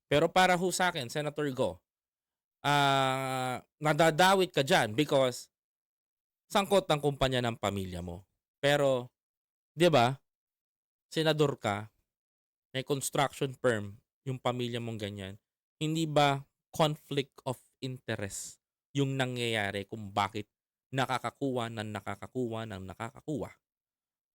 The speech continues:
ang kumpanya ng pamilya mo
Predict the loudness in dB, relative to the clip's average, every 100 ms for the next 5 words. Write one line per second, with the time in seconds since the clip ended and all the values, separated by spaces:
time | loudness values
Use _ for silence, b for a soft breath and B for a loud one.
0 | _ _ _ _ _ _ _ _ -10 -8
1 | -8 -8 -8 -8 -8 -10 -12 -12 -18 _
2 | -8 -6 -8 -10 -10 -14